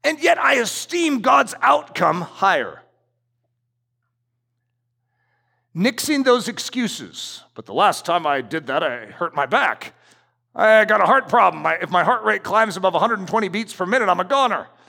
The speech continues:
I'm not strong enough to pick that thing up. I've got some other pressing matters to attend to. I don't want to be seen carrying around a dead elephant carcass."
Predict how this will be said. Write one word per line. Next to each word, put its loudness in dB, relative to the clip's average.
I'm -12
not 0
strong 2
enough 0
to -8
pick -2
that 2
thing -2
up. -4
I've -10
got 0
some -2
other 0
pressing -2
matters 0
to -6
attend -6
to. -14
I 2
don't 0
want 2
to -8
be -2
seen -4
carrying 0
around 0
a -2
dead 0
elephant 0
carcass." -12